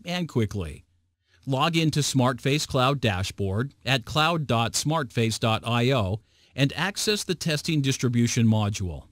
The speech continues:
Now let's begin with team management.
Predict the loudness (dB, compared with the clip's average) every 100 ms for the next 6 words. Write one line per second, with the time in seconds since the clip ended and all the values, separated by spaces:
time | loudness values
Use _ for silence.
0 | _ _ _ _ _ _ _ _ _ _
1 | -4 -2 -2 -2 0 4 6 6 4 0
2 | 4 6 6 4 2 -4 -6 -12